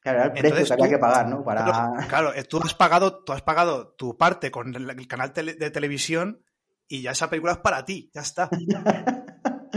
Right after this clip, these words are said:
Speaker 1: Pues volviendo a lo del emule, que a, a, iba todo a raíz de, de esto, eh, efectivamente lo querías todo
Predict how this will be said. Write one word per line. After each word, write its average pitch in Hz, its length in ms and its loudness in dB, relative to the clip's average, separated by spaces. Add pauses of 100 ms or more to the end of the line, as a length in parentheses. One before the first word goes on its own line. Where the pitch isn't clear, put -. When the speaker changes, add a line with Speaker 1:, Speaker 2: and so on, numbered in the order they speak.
(420)
Speaker 1:
Pues 143 180 4
volviendo 131 300 4
a 185 40 6
lo 185 80 4
del 170 120 6
emule, 156 400 4
que 131 100 2
a, 120 100 8
a, - 380 -6
iba 131 300 0
todo 135 240 8
a 117 80 10
raíz 120 220 2
de, 117 600 4
de 120 200 0
esto, 131 360 0 (440)
eh, 104 680 -4
efectivamente 120 720 -2
lo 117 180 -6
querías 143 420 -4
todo 160 440 0